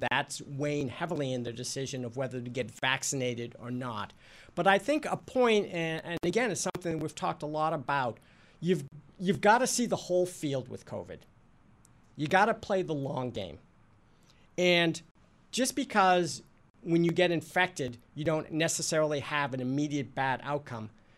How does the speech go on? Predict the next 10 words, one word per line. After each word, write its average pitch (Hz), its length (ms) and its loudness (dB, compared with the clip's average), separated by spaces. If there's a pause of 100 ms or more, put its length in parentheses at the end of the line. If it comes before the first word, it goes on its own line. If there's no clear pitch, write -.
(160)
doesn't 208 300 2
necessarily 190 560 2
mean 180 280 4
then 127 320 -2 (320)
that 156 220 -4
you're 147 80 -6
scot-free. 151 720 -6 (480)
We're 151 160 0
learning 180 520 4
already 147 640 2